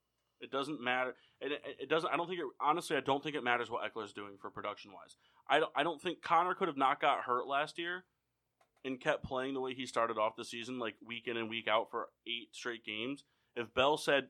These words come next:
"I'm here to play," Bell would have been number one.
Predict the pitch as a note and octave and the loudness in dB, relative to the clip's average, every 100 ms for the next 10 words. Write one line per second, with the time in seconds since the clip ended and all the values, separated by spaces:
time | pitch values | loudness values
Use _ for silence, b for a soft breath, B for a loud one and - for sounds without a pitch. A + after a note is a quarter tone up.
0 | - A#2 A#2+ C3 B2+ A#2 A#2 A2 C3+ E3 | -2 -2 0 0 0 -2 2 4 4 0
1 | _ _ - C3 C#3 C3 B2+ A2 A#2 G#2+ | _ _ 2 4 6 4 0 2 0 0
2 | G#2+ G2+ G2+ G2+ | -2 -4 -6 -10